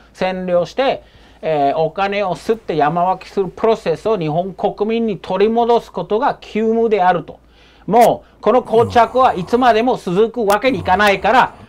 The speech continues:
今年の秋は全面攻撃。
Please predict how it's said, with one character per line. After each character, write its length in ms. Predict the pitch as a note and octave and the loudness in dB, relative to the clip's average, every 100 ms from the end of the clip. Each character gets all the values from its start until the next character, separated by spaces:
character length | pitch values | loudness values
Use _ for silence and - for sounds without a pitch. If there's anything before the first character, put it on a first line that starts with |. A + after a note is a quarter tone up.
| _ | _
今 160 | - F3 | -6 0
年 240 | B3 C4 | 0 2
の 180 | B3 G#3+ | 2 4
秋 200 | A#3+ B3 | 4 4
は 300 | B3+ C4 C#3 - - | 4 4 2 -4 -10
全 360 | C3+ A#3 A#3 A#3 | 2 4 6 4
面 220 | B3 A#3 | 4 2
攻 180 | G3+ A3 | 4 4
撃。 280 | G#3+ - | 4 2